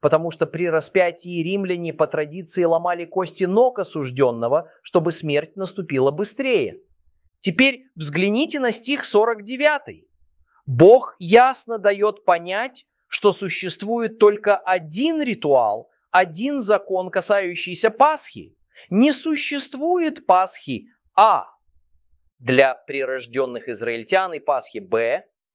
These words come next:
для иностранцев, которые заявили о своей верности Израилю, кто присоединился к Израилю. Все те, кто являются гражданами Израиля, независимо от того,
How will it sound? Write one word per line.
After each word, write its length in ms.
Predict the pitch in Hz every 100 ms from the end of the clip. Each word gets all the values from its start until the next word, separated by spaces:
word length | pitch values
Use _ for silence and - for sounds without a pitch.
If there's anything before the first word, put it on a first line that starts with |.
| _
для 360 | 117 120 139 135 156
иностранцев, 880 | 147 151 - 185 208 208 202 -
которые 380 | - 143 156 147
заявили 460 | 127 143 139 151 139
о 60 |
своей 320 | 123 139 135 127
верности 540 | 135 127 120 - 127
Израилю, 680 | 110 123 117 101 104 160 - _ -
кто 260 | - 190
присоединился 920 | 190 170 - 175 151 165 175 175 180
к 100 | 175
Израилю. 720 | 208 185 202 208 156 107 82 _ _ _
Все 400 | - - 220 233
те, 400 | 233 - 262 160
кто 200 | - 175
являются 560 | 160 147 170 170 - 160
гражданами 760 | 151 180 165 143 143 143 147
Израиля, 560 | 131 170 175 143 131 123 _ _
независимо 760 | 160 175 160 170 214 - 170 160
от 300 | 143 139 -
того, 500 | 147 170 190 -